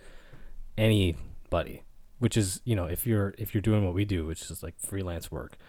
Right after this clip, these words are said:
it's important to find other freelancers just to be able to share your experiences with them, just to know that, like,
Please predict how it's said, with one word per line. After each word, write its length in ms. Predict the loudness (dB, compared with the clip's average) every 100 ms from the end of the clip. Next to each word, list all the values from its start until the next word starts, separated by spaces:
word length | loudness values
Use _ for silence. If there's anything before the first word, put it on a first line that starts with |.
| -20 -20 -20 -8
it's 60 |
important 340 | 6 6 8 2
to 20 |
find 200 | 4 4
other 140 | 4
freelancers 640 | 2 0 0 -2 -6 -14 -12
just 240 | -6 -4 2
to 220 | 2 2 -2 -16 -2
be 100 | 2
able 200 | 4 4
to 40 |
share 240 | 4 4 4
your 120 | 4
experiences 420 | 2 2 2 2
with 80 | 2
them, 160 | 4 2
just 220 | 0 0
to 40 |
know 220 | 4 4
that, 140 | 4 0
like, 240 | -4 -4